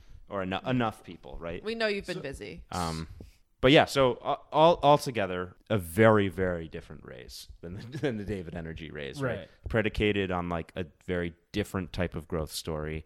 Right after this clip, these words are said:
Speaker 1: and, like, following a very different path.
Speaker 3: Right.
Speaker 1: But, like, I think the optimistic thing about the two stories is you can actually do both of these things. Now, like, there's, there's an increasing appetite in sort of mainstream V C for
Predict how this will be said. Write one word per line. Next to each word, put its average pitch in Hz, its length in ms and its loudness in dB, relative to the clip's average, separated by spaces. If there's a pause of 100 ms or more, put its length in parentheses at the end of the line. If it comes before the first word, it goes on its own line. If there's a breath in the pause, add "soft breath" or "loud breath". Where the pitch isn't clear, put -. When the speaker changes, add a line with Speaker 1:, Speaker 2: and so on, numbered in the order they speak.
(120)
Speaker 1:
and, 85 180 -2
like, 71 200 -6 (120)
following 85 600 0
a 80 40 -8
very 78 400 -8
different 80 360 -10 (100)
path. - 500 -12 (220)
Speaker 3:
Right. 110 320 -10
Speaker 1:
But, 98 120 -2
like, 90 200 0
I 92 40 0
think - 360 -2
the 92 100 -4
optimistic 90 580 -2
thing 87 280 -2
about 80 560 -2 (240)
the - 80 -6
two - 200 -4
stories 80 460 -2
is 78 140 -8
you 87 60 -4
can 107 100 4
actually 107 220 2
do 76 220 2
both 85 240 -6
of 87 80 -14
these 82 200 -10
things. - 400 -12 (400)
Now, 92 160 -4
like, 90 240 -6 (420 soft breath)
there's, 82 380 0 (120)
there's 87 280 0
an 87 80 2
increasing 87 440 0
appetite 85 480 -4
in 78 320 -4
sort 85 200 -2
of 78 80 -2
mainstream 82 520 0
V 80 200 -2
C 80 280 -4
for 76 280 -6